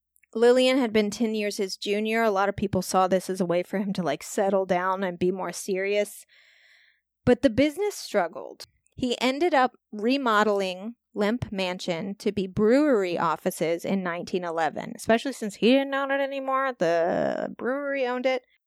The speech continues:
By nineteen fifteen, he was barely hanging on to it. Anheuser-Busch was ramping up, and Lemp Brewery dropped to the second largest brewer in Saint Louis.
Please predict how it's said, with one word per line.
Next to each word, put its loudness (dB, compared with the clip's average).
By 10
nineteen 2
fifteen, 2
he -2
was -2
barely 4
hanging 0
on -2
to -6
it. -4
Anheuser-Busch 2
was -4
ramping -2
up, 0
and -2
Lemp 0
Brewery 2
dropped 2
to 2
the 0
second 0
largest -2
brewer -2
in -4
Saint -6
Louis. -4